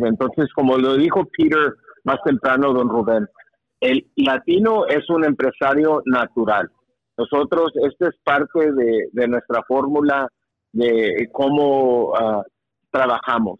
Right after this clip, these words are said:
Eh, es muy importante que, que tendremos solidaridad, que, que estemos unidos.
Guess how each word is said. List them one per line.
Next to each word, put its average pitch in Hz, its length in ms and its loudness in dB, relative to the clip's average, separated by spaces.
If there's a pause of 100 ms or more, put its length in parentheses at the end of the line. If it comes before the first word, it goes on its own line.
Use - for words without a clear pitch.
(120)
Eh, 110 340 -2
es 117 220 -2
muy 131 360 2
importante 147 680 -2
que, 117 260 0 (100)
que 113 440 -2
tendremos 131 840 0 (460)
solidaridad, 127 1080 0 (160)
que, 113 440 0
que 117 100 -4
estemos 139 460 -2
unidos. 151 520 0